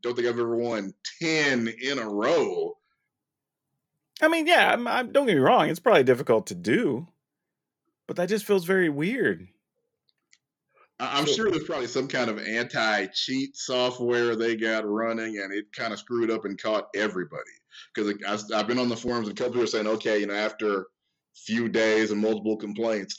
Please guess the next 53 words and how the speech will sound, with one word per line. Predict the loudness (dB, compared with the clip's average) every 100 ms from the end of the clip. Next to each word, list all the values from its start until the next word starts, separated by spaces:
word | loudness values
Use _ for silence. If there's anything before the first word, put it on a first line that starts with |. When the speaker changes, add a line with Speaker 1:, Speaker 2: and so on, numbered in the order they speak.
| -2
Speaker 1:
I | 0
got | 0 2 2
unbanned," | 2 0 -2 -4 -4 -4 -8 -10 -10
but | -4
they | 0
never | 2 2 2
explained | -2 -4 -2 0 0 -2 -8 _ _ _ _ -20 -20 _ -6
what | -2 0
the | 0
heck | 0 2
happened | 2 2 2
to | 2
where | 2
I |
was | 0
banned | -4 -6 -4
in | -4
the |
first | -2 -2 -4
place, | -14 -14 -12 -10
so | -12 -16 _ _ -2
Speaker 2:
Okay, | 4 6 6
so | 6
it's |
not | 6 4
a |
Speaker 1:
I'm | 6
looking | 4 4 4
Speaker 2:
perma |
ban, | 4 4 2
Speaker 1:
into |
it. |
Speaker 2:
at | -2
least. | -6 -8 -12 -18 _ _ _ _ _ _ _ _ _
Speaker 1:
Yeah, | -2 0 0 -2
they, | 0 0
they, | 2 2 2
they | 0 0
do | -2
seem | 0 0
to | 0
be | -2
fixing | -2 -4 -2 -6 -6
it. | -8 -10 _ _ _ _ _ _ -20 -6
Speaker 2:
Okay. | -4 0 0 -2 -6
Speaker 1:
But | -2
it's | -2 0
just, | -2 -2 -2
you | -2
know, | -2 -2
it | -2 0
really | 2 0
sucks. | 0 0 0 -4 -10